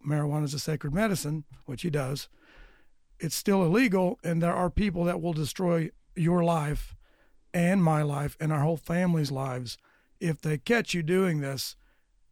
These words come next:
And he's like, "Oh, no, I'm not t-, I'm not telling anybody." But he was. He was, you know, just like all guys do, he was bragging about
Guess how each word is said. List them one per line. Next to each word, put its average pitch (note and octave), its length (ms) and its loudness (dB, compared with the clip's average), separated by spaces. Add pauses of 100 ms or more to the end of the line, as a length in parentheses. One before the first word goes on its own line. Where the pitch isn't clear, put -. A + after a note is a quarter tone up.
And D#3+ 100 0
he's D#3 180 0
like, C#3+ 200 -2
"Oh, A#3+ 160 6
no, F3 120 4
I'm D#3 100 2
not D3+ 140 -4
t-, D3 80 -6
I'm D3+ 140 -4
not D#3+ 120 -6
telling C#3 220 -4
anybody." B2+ 400 -6 (240)
But G#3+ 100 4
he G#3 40 6
was. G3 420 4
He D#3 60 0
was, D#3 160 2
you E3 160 -4
know, C#3 100 0
just D3+ 180 -4
like D#3+ 200 -4
all E3+ 200 4
guys D#3+ 320 0
do, F#3 200 4
he E3+ 80 6
was E3 100 2
bragging F3 460 2
about D#3 320 0